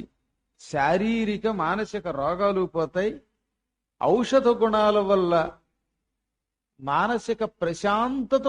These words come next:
కూడా ఏర్పడుతుంది. ఈ చెట్లల్లో ఔషధ గుణాలు ఉన్నాయి. ఏమండి, మేము వెళ్ళలేదంటే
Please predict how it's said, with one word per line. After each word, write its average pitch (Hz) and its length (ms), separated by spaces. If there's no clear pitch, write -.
కూడా 220 140
ఏర్పడుతుంది. 143 540
ఈ 165 80
చెట్లల్లో 233 460
ఔషధ 196 260
గుణాలు 196 380
ఉన్నాయి. 156 220
ఏమండి, 202 360
మేము 208 200
వెళ్ళలేదంటే 214 640